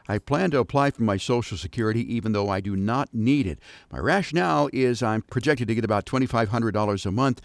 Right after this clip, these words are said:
if I take Social Security at age sixty-two. If I delay to sixty-seven, I get three thousand fifty dollars a month. I think that if I take it at sixty-two, over the next five years,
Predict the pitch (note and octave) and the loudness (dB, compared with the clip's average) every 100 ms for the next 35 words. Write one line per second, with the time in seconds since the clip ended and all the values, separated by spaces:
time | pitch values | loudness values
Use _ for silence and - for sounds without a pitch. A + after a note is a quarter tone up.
0 | - A2 A2+ G2+ C3 B2+ - A#2+ A2+ G#2+ | -8 -2 0 0 0 -2 -2 -2 -2 -6
1 | - - B2 A2 A#2 G#2 G#2 - G#2 G2+ | -8 -4 -2 0 0 -2 -4 -4 -4 -4
2 | - A2+ F#2 A2+ G#2+ - D3 A#2+ C#2+ - | -6 -8 -6 -6 -6 -2 0 2 -2 -8
3 | - - G2 F#2+ F2+ F2 G2 A#2+ A2 G#2 | -20 -10 -6 -2 -2 -2 0 0 0 0
4 | C3+ - A2+ G2+ E3+ F3 C3+ B2 - C3 | -2 -2 -4 -2 2 4 4 0 0 0
5 | D#3 A#2+ B2+ - - C#3+ C#3 B2 B2+ B2+ | 0 2 0 0 -2 0 0 0 0 2
6 | C3 B2 - A#3+ - A#2+ G2+ F2+ F2 D2+ | 2 0 0 -2 0 2 2 2 -2 -4
7 | D2+ D#2 - - - - - G#2 G#2 - | -2 -2 -4 -12 -20 -20 -8 -2 -2 2
8 | E3+ A#2 A2 A#2 A#2+ A#2 C3+ B2 G2+ - | 0 0 -2 0 0 0 -2 -2 -4 -4
9 | B2+ - A2+ G2 - D#3+ - B2 A2+ A2 | -6 -4 -4 -4 -2 0 0 -2 -2 0
10 | G#2+ - - G2+ F2 G2+ C3 A2+ F#2+ | -2 -4 -4 -2 -2 0 2 2 0